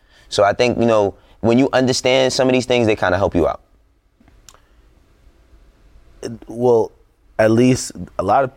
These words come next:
Speaker 2: artists I know coming up, the first thing they gonna say is that, "A nigga getting twenty percent of my money, why?"
Speaker 1: Right.
Speaker 2: How do you even validate to an artist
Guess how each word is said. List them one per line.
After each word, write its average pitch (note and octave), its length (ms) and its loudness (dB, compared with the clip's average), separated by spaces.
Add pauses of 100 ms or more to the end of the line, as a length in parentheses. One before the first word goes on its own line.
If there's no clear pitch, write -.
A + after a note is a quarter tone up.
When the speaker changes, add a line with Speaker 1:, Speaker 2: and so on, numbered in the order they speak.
Speaker 2:
artists G2+ 280 2
I G2+ 100 4
know F#2+ 200 0
coming F#2 280 -2
up, G2+ 260 0 (220)
the - 100 -14
first A2+ 300 0
thing G#2+ 120 0
they A2 100 2
gonna G#2 200 2
say G2+ 220 0
is F#2 140 0
that, F2+ 240 -2 (640)
"A E2+ 40 -16
nigga A#2 300 0
getting G#2+ 240 0
twenty A2 280 0
percent G#2 280 -2
of G2 80 2
my G2 140 2
money, G2 340 -2 (320)
why?" D2+ 720 -2 (380)
Speaker 1:
Right. D#2+ 240 -10 (2000)
Speaker 2:
How A#2 240 -2
do A3+ 80 -4
you G3+ 140 0
even B2+ 200 0
validate A2 680 0
to G#2+ 160 0
an F#2 100 2
artist F2 400 0